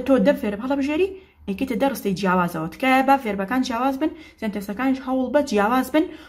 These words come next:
و be aware about spelling. و تکایە سپێلینگەکەتان بە هەوڵ بەڕاست بێ. و یەک شتی تریش کە لە کۆمنت وێنەی ئەو پەیجە، ئەو لاپەڕەی کە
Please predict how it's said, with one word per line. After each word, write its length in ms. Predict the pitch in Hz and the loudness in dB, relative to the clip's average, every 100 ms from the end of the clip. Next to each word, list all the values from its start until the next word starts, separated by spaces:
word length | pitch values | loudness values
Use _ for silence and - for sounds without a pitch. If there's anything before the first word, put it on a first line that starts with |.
| - | -12
و 120 | 220 254 320 359 - - - 190 | 0 4 4 0 -14 -20 -4 4
be 100 | 277 214 | 4 4
aware 220 | 220 269 185 | 2 2 2
about 280 | 214 262 294 - - - - - | 0 0 -2 -8 -20 -20 -14 -8
spelling. 400 | - 190 165 170 | 0 2 2 0
و 60 | 202 | 0
تکایە 460 | 196 196 269 254 190 190 | -2 -2 0 2 0 -2
سپێلینگەکەتان 640 | 208 190 196 196 269 285 269 | 0 2 2 0 2 4 6
بە 80 | 269 294 - - - | 4 2 -4 -20 -4
هەوڵ 120 | 277 269 | 0 4
بەڕاست 300 | 262 247 196 247 | 4 4 2 2
بێ. 80 | 294 - - | 0 -2 -6
و 20 | 233 | 2
یەک 140 | 330 - | 2 2
شتی 140 | 233 185 | -6 -2
تریش 180 | 190 190 | -2 0
کە 60 | 220 | -2
لە 60 | 214 220 | -2 -2
کۆمنت 420 | 220 240 277 190 190 | 2 6 6 4 2
وێنەی 400 | 208 247 294 277 | 2 2 2 4
ئەو 120 | 330 359 - - - - | 4 4 2 -10 -18 -2
پەیجە، 760 | 220 220 220 - _ 175 269 226 - | 0 0 -6 -14 _ 0 2 4 4
ئەو 100 | 277 | 4
لاپەڕەی 360 | 226 202 214 262 | 4 0 0 -2
کە 60 | 254 | -2